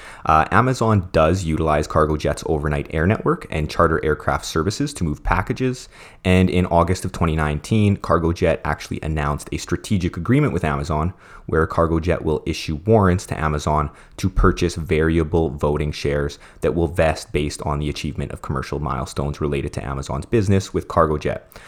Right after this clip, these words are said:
So essentially, Amazon is looking to take an equity stake here in Cargo Jet, which is nice to see. Uh, as well, Cargo Jet stock has performed very well over the past decade and has recently benefited from the covid nineteen pandemic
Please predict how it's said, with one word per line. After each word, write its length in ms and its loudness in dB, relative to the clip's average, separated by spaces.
So 160 2
essentially, 560 2
Amazon 560 2
is 180 0
looking 280 -2
to 100 -4
take 220 -2
an 100 -2
equity 340 -4
stake 380 -2
here 240 -2
in 220 -6
Cargo 340 2
Jet, 240 -4
which 160 -8
is 80 -6
nice 220 -4
to 120 -10
see. 340 -2
Uh, 180 4
as 120 2
well, 320 4
Cargo 380 2
Jet 240 0
stock 400 0
has 220 -2
performed 560 -4
very 360 4
well 220 4
over 140 0
the 80 -4
past 320 -2
decade 420 -2
and 160 -2
has 260 -2
recently 580 0
benefited 560 -2
from 140 -2
the 80 -2
covid 320 -2
nineteen 400 -4
pandemic 600 -2